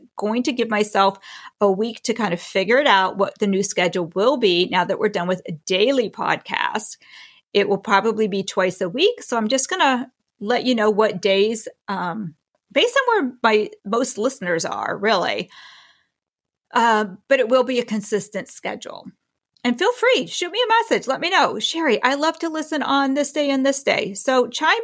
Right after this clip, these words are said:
in. Let me know what days you would love. If I'm only doing two a week, what days do you want them to be? Okay.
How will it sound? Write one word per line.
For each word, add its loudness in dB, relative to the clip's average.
in. 0
Let 0
me -2
know 2
what 0
days 2
you -2
would 2
love. 0
If -4
I'm -2
only 2
doing 0
two 0
a 2
week, -2
what -2
days 0
do -6
you 0
want -4
them -6
to -6
be? -4
Okay. 2